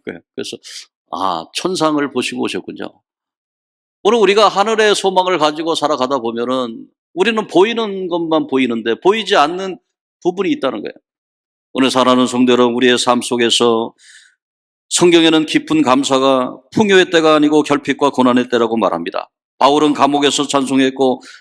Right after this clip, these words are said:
욥은 모든 것 잃고도 예배하며 감사했고, 예수님은 겟세마네 슬픔 중에 떡을 떼시며 감사했습니다.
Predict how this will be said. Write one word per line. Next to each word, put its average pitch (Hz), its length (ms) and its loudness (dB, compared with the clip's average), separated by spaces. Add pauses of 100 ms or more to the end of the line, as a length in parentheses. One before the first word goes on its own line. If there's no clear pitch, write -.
(140)
욥은 156 420 4
모든 165 260 4
것 165 140 4
잃고도 165 440 2
예배하며 147 420 2
감사했고, 127 760 -2 (400)
예수님은 185 440 2
겟세마네 180 720 2 (260)
슬픔 165 400 2
중에 147 300 4
떡을 139 260 2
떼시며 123 520 2 (260)
감사했습니다. 135 800 0